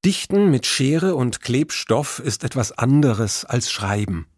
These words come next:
Anders als am Bildschirm ist ein Wort, wenn es aufgeklebt wurde, nicht wieder zu verrücken.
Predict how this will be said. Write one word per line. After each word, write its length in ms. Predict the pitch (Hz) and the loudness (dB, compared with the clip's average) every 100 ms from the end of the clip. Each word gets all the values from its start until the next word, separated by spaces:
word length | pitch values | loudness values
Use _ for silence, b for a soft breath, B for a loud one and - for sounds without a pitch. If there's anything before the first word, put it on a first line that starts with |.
| B B B B B B | B B B B B B
Anders 340 | 135 170 196 147 | 2 4 4 4
als 200 | 139 - | 0 2
am 180 | 123 | 2
Bildschirm 720 | 107 143 165 - 110 110 160 | 4 2 2 -2 0 0 0
ist 200 | 175 - | -2 -4
ein 220 | 123 120 104 | -2 0 0
Wort, 340 | 104 151 - | 0 0 -2
wenn 120 | 123 | 0
es 220 | 120 - - | 0 -4 -2
aufgeklebt 760 | 135 165 - 165 156 156 - 139 | 0 2 0 0 2 0 2 2
wurde, 280 | 151 156 | 4 4
nicht 300 | 151 151 147 | 4 2 2
wieder 200 | 139 135 | 2 2
zu 120 | 120 139 | 0 -2
verrücken. 480 | 151 120 110 101 | 0 -2 -2 -6